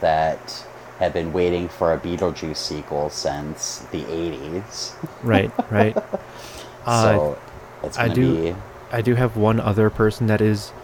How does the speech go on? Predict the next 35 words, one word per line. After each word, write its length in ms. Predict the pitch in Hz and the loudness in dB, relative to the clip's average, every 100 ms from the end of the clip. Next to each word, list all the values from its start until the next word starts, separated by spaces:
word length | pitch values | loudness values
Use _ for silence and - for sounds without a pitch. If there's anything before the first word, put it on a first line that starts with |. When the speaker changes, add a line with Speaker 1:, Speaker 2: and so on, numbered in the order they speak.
| - - - | -18 -10 0
Speaker 2:
uh, 500 | 107 107 107 107 107 - | 4 6 6 6 4 2
in 160 | 113 | 2
the 80 | 113 | 2
cast 560 | - 110 110 127 - - | 2 2 2 0 -6 -4
that 300 | 110 95 101 | 0 2 2
I 100 | 98 | 0
forgot 300 | 107 - 170 | 2 2 2
Speaker 1:
Oh. 80 | |
Speaker 2:
to 60 | - | 2
mention. 340 | 98 - 143 - - - - - | 0 2 -2 -4 -16 -20 -8 2
Speaker 1:
Oh, 120 | 135 | 4
okay. 320 | 131 120 143 - - - - | 4 2 2 -2 -18 -20 -10
Speaker 2:
Catherine 440 | - 107 120 117 | -4 -2 2 2
O'Hara 540 | 120 110 156 226 135 107 113 | 4 4 4 4 2 2 0
is 160 | 98 | 2
back. 380 | 95 - - - - - - - - | 2 -2 -6 -14 -16 -16 -16 -14 -10
Speaker 1:
Yes. 680 | - - - - - - - - - - | -8 -6 -4 -4 -4 -6 -12 -18 -18 -4
Speaker 2:
So, 160 | 123 | 2
<laughs> 0 | |
Speaker 1:
Hopefully 240 | 107 131 - - - - - - 208 143 - - | 2 2 0 -4 -8 -18 -16 -14 -10 -10 -10 0
Speaker 2:
Catherine 280 | 104 107 101 | 2 4 4
Speaker 1:
she 60 | 110 | 6
does 40 | |
Speaker 2:
O'Hara 260 | 107 110 113 | 6 6 6
is 40 | 110 | 6
Speaker 1:
another 240 | - 95 | 4 6
Speaker 2:
back. 200 | 110 117 | 4 4
Speaker 1:
dance. 540 | 80 71 - - - - - - - 120 | 0 -6 -10 -10 -12 -12 -16 -18 -6 2
Speaker 2:
Hmm? 180 | 156 196 - - - | 4 4 -2 -10 -4
Speaker 1:
<laughs> 400 | - - - - | -4 -6 -8 0
Hopefully 300 | 107 117 113 | 0 2 2
she 240 | - 117 | 2 2
does 240 | 110 101 104 | 4 4 4
another, 580 | 98 92 90 92 90 82 | 4 4 6 6 6 6
uh, 380 | 90 87 82 | 6 6 4